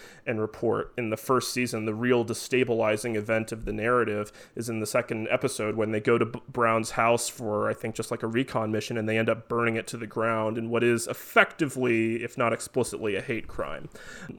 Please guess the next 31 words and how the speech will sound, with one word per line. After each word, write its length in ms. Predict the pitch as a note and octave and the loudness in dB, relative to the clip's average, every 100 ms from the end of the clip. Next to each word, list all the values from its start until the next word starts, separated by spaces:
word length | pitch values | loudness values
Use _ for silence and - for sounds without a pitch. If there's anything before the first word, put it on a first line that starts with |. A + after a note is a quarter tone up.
| - | -6
You 100 | A#2 | -2
know, 160 | G#2+ | 0
they 260 | A2+ A#2 A2+ | 2 4 4
eject 380 | A2+ B2+ B2 - | 2 2 2 2
her 100 | A#2+ | -2
from 180 | - A2 | -2 -4
the 80 | |
school, 420 | G#2+ - F3 D#3 C#3+ | -6 0 4 4 4
they 120 | A#2 | 4
blackmail 540 | G#2+ B2 B2+ B2+ A#2+ | 2 0 0 -2 -4
her, 140 | A#2 A#2 | -2 -2
they 120 | A2+ | 0
nearly 320 | A#2 B2 A2+ | 0 0 0
destroy 500 | G#2+ - - C3 B2+ | -4 -8 -4 0 0
her 160 | - A2+ | 0 -8
career. 640 | - A#2+ A#2 A#2 A2+ A2+ - - - - | -8 -2 0 2 0 -4 -12 -20 -16 -2
Um, 420 | A#2 G#2+ G#2+ G#2+ | 2 4 2 0
and 280 | A#2+ A2 A2+ | 0 0 2
in 160 | G#2+ A2 | 0 0
the 60 | |
second 380 | - A#2+ - A2 | 2 0 0 -4
season, 640 | - F#3 E3 C3+ B2 B2 C3 - | -2 -2 2 2 2 0 -4 -10
w-, 160 | B2+ - | -8 0
after 560 | B2 A2+ - A2 A2 - - - - - - - | 0 0 -2 0 0 -2 -12 -16 -18 -20 -14 -4
Gamby 360 | A#2+ A#2 A2+ | -2 0 -2
is 140 | G#2+ G#2 | -2 -4
shot 480 | - A#2 A2+ - | -4 -2 -2 -4
by 360 | - G#2+ G#2+ A2+ | -2 0 0 -2
a 120 | - | -4
masked 380 | G#2+ A2+ A#2 - | -2 2 2 0
assailant, 580 | A2+ - A#2+ A2+ G#2+ | -6 0 2 2 0